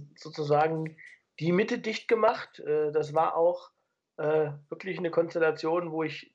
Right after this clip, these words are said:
zwei Positionen über-, sehr stark überlegt habe. Also einmal O-Line und einmal D-Line, Defensive Tackle. Ähm, hab mich dann für die D-Line entschieden, einfach weil das für mich in dem Moment der beste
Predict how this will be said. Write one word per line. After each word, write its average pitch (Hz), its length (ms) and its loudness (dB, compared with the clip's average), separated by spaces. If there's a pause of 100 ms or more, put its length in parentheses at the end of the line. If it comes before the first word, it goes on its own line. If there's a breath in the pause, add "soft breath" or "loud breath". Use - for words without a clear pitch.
zwei 139 320 4
Positionen 180 960 -2
über-, 147 380 -2
sehr 175 240 4
stark 180 300 0
überlegt 160 420 -4
habe. 180 280 0
Also 139 200 0
einmal 156 320 0
O-Line 185 460 2
und 147 240 -10
einmal 151 500 0 (540 soft breath)
D-Line, 196 360 4
Defensive 175 460 -4
Tackle. 202 560 -2
Ähm, 160 340 0
hab 151 140 -4
mich 156 140 -10
dann 160 140 -2
für 160 100 -8
die 147 120 -8
D-Line 175 320 2
entschieden, 170 340 -2
einfach 151 320 -2
weil 151 120 2
das 147 140 0
für 147 80 -6
mich 160 180 -4
in 143 100 -6
dem 151 120 2
Moment 156 300 2
der 151 360 4 (840 loud breath)
beste 202 460 2